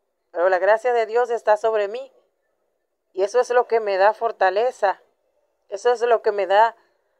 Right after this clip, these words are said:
ganas de vivir y de seguir hacia adelante. Y de saber a quién invertirle mi tiempo y a quién no. Porque el propósito de vida es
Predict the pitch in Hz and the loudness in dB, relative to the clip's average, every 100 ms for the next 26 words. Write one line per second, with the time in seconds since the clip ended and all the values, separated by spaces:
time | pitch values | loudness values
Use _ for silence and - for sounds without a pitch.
0 | _ _ 226 240 254 233 214 196 180 226 | _ _ 2 2 2 -2 -2 -2 -4 -6
1 | 269 240 208 190 190 220 220 190 185 214 | -4 -4 -4 -6 -2 -2 0 -2 0 -2
2 | 233 208 185 - _ _ _ _ _ _ | -6 -6 -8 -8 _ _ _ _ _ _
3 | _ _ _ _ _ 214 214 220 208 262 | _ _ _ _ _ -2 2 4 4 2
4 | 254 - 277 311 277 240 - 233 247 220 | 0 -4 -4 -4 -2 -2 -2 -8 -6 -8
5 | 233 269 277 247 190 196 214 202 277 262 | -8 -10 -4 0 0 -2 -6 -4 -4 -4
6 | - _ _ _ _ _ _ _ _ _ | -10 _ _ _ _ _ _ _ _ _
7 | _ _ _ _ _ _ _ 247 262 277 | _ _ _ _ _ _ _ 0 2 0
8 | 262 254 233 277 302 311 - 262 247 233 | 0 0 0 4 2 2 0 2 4 0
9 | 247 196 185 185 165 170 - | -2 0 2 4 2 -4 -18